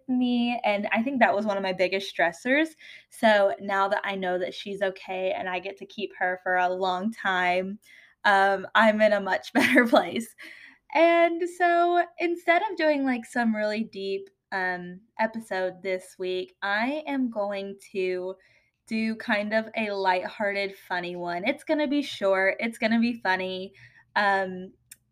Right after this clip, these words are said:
and you know what the topic is? The topic is the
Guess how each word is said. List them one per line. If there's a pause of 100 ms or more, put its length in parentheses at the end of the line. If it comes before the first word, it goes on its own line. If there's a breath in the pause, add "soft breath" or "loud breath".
(200)
and
you
know
what
the
topic
is? (840)
The
topic
is (420)
the